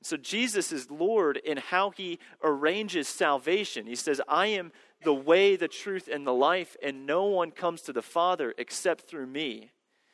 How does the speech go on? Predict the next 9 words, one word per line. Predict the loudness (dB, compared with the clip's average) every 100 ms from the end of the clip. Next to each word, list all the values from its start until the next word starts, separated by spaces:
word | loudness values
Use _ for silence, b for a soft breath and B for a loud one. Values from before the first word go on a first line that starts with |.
| b b b
So | -2
the | -2
first | 4 4 4
implication | -4 -4 0 -2 -2 -6
is | -6
salvation. | 0 2 4 2 0 -4
The | -4
second | 0 0 -2
implication, | -6 -8 0 0 0 -6